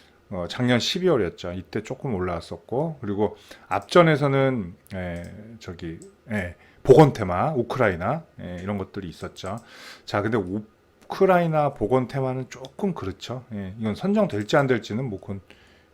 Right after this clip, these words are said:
예, 일단 의심스러운 것이고, 사 대 강,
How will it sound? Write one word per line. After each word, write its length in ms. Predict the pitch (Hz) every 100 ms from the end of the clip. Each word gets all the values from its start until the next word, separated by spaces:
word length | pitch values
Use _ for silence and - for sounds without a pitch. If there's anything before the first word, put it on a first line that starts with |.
| 101
예, 100 | 90
일단 480 | 95 - 110 95 101
의심스러운 580 | 104 104 127 113 147 127
것이고, 640 | 92 - - 98 127 156 - - - - -
사 200 | - 196
대 140 | 202
강, 580 | 190 185 175 170 170 160